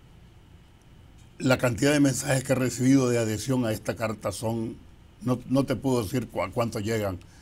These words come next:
Y de repente hay alguna voz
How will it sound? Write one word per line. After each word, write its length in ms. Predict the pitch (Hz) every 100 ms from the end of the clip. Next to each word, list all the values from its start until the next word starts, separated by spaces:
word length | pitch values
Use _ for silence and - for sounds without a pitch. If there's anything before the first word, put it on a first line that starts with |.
| - - - - - - - -
Y 80 |
de 260 | 190 165 156
repente 880 | 143 151 - 214 190 151 - 110 -
hay 160 | - 131
alguna 400 | 123 110 131 120
voz 420 | 117 131 135 -